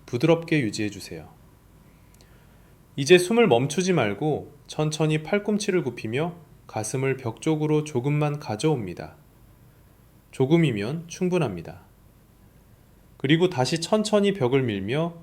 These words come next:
원래 자리로 돌아옵니다. 이게 한 번입니다. 선생님, 지금 어깨가 불편하지는 않으신가요? 손목에 부담은 없으신가요?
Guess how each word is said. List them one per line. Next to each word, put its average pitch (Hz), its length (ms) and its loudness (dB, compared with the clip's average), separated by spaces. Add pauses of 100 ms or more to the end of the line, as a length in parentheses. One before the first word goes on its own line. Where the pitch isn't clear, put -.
(120)
원래 113 320 2
자리로 135 380 0
돌아옵니다. 87 680 -2 (1120)
이게 120 180 2
한 202 240 0
번입니다. 117 560 0 (1400)
선생님, 151 600 -2 (520)
지금 160 300 0
어깨가 185 420 2
불편하지는 185 640 2
않으신가요? 104 640 -6 (960)
손목에 180 540 2
부담은 127 540 -2
없으신가요? 98 680 -8